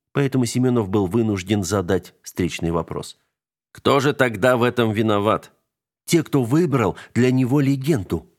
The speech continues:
уверенно произнесла Елена Петровна. «В чем же их вина?» «Они умудрились из всех диалектов французского выбрать самый непопулярный.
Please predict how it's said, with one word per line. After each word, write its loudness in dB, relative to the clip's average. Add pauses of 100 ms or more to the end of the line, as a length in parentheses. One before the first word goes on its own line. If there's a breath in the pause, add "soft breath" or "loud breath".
(160)
уверенно -4
произнесла -6
Елена -6
Петровна. -10 (840)
«В -10
чем 2
же 2
их -6
вина?» 0 (580)
«Они 2
умудрились 0 (180 loud breath)
из -2
всех 0
диалектов -2
французского 0
выбрать 0
самый 0
непопулярный. -2